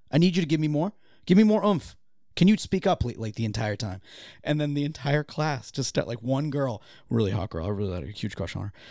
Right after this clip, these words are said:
She speaks up. She goes, "You didn't do this to anyone else." Why are you being such a dick? <laughs> Dude, and he just turns around like, "Excuse me?" About to attack her, and then the entire class.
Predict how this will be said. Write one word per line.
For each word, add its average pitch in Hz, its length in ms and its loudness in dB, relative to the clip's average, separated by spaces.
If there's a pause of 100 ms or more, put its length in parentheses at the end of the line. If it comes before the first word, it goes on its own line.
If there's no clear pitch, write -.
(180)
She 165 560 -4 (100)
speaks - 480 2
up. 131 160 -2
She - 120 -10
goes, 143 180 0 (320)
"You 170 140 6
didn't 320 240 4
do 208 140 0
this 196 180 0
to - 220 -2
anyone 175 400 0
else." 131 500 -4 (560)
Why 147 180 4
are 214 80 4
you 285 100 4
being 233 220 2
such 175 320 0
a 190 40 2
dick? - 580 -4 (600)
<laughs> - 480 -18
Dude, 143 240 -2
and 135 160 -6
he 156 160 -6
just 165 180 -2
turns 143 240 -2
around 131 140 0
like, 98 140 -8
"Excuse 147 420 -2
me?" 254 220 0 (220)
About 147 300 4
to 220 100 -2
attack 180 320 0
her, 139 280 -2 (340)
and 123 260 -2
then 117 240 0
the 110 100 -4
entire 101 340 -4
class. 87 440 -8